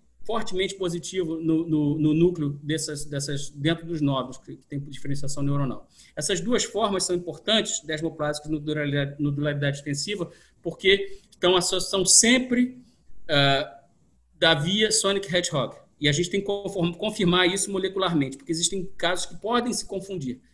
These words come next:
Então, esse aspecto desmoplásico, nodularidade extensiva, com confirmação da, da, da, da via Sonic Hedgehog é muito importante. Mas existe, realmente, quase todos os casos pertencem, são, são dessa, dessa via. Tem a ativação do, do, da via Sonic Hedgehog. Existe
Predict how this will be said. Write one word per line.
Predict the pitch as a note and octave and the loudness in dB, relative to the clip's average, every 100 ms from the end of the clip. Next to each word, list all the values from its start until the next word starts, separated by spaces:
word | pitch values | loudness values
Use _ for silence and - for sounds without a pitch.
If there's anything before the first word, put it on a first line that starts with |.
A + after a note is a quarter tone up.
| - | -12
Então, | - E3 E3 - - - | -2 0 0 -4 -10 -2
esse | D#3+ F3 | 0 2
aspecto | D#3+ F#3 F3 | 0 -2 -2
desmoplásico, | F#3 F3 F3 D#3+ D#3+ D#3+ D#3 | -2 0 0 0 0 0 0
nodularidade | D#3 D#3 D#3 D3 D3 D3 | -2 -2 0 0 2 -2
extensiva, | D3 D3+ C#3+ C3+ | -2 -2 -2 -4
com | - E3+ | -2 -2
confirmação | F3 F3 E3 D3+ D#3+ | -2 0 0 0 -2
da, | D3 | -4
da, | C#3+ D3 | -4 -6
da, | C#3+ C#3 | -4 -4
da | C#3 C#3 | 0 -2
via | C3+ D#3 | 0 0
Sonic | D3+ D#3+ D#3 D3+ | -2 -2 -4 -4
Hedgehog | C#3+ D3+ F3 | -4 -2 -2
é | |
muito | F3 F3 | -2 -4
importante. | E3+ F3 - A#2+ - - - | -6 -10 -10 -10 -8 -10 -10
Mas | - C3+ | -4 0
existe, | C#3+ C#3 - - - | 2 2 0 -2 -6
realmente, | C#3 D3+ E3 - | -2 0 0 0
quase | F3 F3 | -2 -4
todos | F3 D#3 | -8 -10
os | D#3 | -12
casos | D#3+ D#3+ - - - | -8 -6 -6 -10 -10
pertencem, | D3 C#3+ D#3+ - - - _ _ _ | -10 -4 -2 0 -2 -4 _ _ _
são, | - D3+ C#3+ C#3 | -4 0 0 0
são | E3 D#3+ | 2 2
dessa, | D3+ D#3 D#3+ | 2 2 -2
dessa | D3 D#3 D#3 D3+ | -6 -6 -4 -2
via. | D3+ B2 A#2+ | -4 -4 -6
Tem | C3+ | -4
a | C3+ | -4
ativação | C#3 C#3+ D3 C#3 D3 D3 | -4 -4 -4 -2 -2 -2
do, | C3+ | -2
do, | C3+ C3+ | -6 -6
da | C3+ | -4
via | B2 C3+ | -4 -4
Sonic | C3+ C#3+ C#3+ | -4 -4 -4
Hedgehog. | C#3 C#3 B2 B2+ | -6 -6 -6 -6
Existe | E3 - | -6 -6